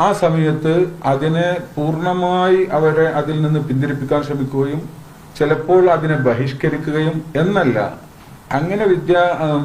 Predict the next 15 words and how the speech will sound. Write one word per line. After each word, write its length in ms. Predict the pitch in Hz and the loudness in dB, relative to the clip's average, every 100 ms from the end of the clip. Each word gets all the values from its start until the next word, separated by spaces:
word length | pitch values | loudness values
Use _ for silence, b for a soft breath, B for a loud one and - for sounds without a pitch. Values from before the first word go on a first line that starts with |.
| 135 131 | 2 2
വിവാഹം 380 | 131 165 185 190 170 | 4 4 2 0 0
കഴിച്ച 380 | 151 135 131 151 170 - - - - | 0 -2 -2 0 0 -4 -12 -20 -4
പെൺകുട്ടികളെ 800 | 131 139 156 170 - 143 143 151 - | -2 0 0 -2 -2 -2 0 0 0
തുടർന്ന് 480 | 135 135 160 170 185 175 | 0 2 2 0 -2 -2
പഠിക്കാൻ 580 | 147 131 131 - 143 147 165 139 | -2 0 -2 0 0 0 0 0
അവർക്ക് 340 | 135 131 160 123 131 | 0 0 -2 0 0
അവസരം 460 | 147 - 170 180 170 | 0 -2 -2 0 0
നിഷേധിക്കുകയും 760 | 135 131 139 139 135 147 147 139 | 0 0 -2 -2 -4 -2 0 0
ചെയ്തു. 220 | 104 82 78 - | -2 -6 -2 6
കെ 100 | 135 131 | 8 6
സി 100 | 147 139 | 4 4
എന്ന് 120 | 135 127 | 6 6
പറയുന്നത് 480 | 117 110 110 110 113 110 - - | 4 4 2 0 -2 -4 -6 -2
ഒരു 100 | 117 117 | 0 0
വിദ്യാഭ്യാസ 720 | 110 104 107 104 110 107 107 | 0 0 0 2 2 2 2